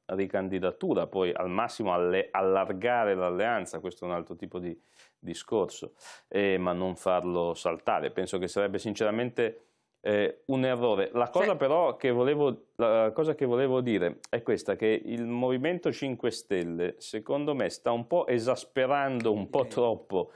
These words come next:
Speaker 1: il concetto del l'ago della bilancia, perché loro fanno un ragionamento, mm, per cui di-,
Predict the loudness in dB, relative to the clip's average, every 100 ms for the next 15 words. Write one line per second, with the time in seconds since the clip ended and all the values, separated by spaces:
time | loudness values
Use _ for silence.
0 | -20 -6 -2 0 2 0 2 0 0 0
1 | 2 2 2 2 2 2 2 0 0 0
2 | -4 -6 -8 -4 -4 -2 0 0 -2 -12
3 | _ _ _ -6 0 2 4 4 2 0
4 | -6 _ -14 -2 0 2 2 4 2 2
5 | 0 2 2 0 0 -4 0 2 2 -6
6 | -6 -2 0 0 -2 -2 -2 -2 0 0
7 | 2 0 -4 -10